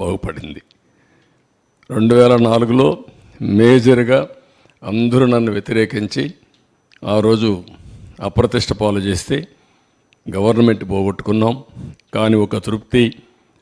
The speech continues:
నేను చేసిన పవర్ సెక్టర్ రిఫార్మ్స్ శాశ్వతం,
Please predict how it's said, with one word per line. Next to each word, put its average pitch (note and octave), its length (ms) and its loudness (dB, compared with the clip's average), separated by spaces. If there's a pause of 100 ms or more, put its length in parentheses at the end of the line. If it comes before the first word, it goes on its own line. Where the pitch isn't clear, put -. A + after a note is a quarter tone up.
(140)
నేను A2 400 2
చేసిన G#2+ 400 0
పవర్ G#2 460 0
సెక్టర్ G2 340 -6
రిఫార్మ్స్ F#2+ 440 -2 (100)
శాశ్వతం, A2 520 2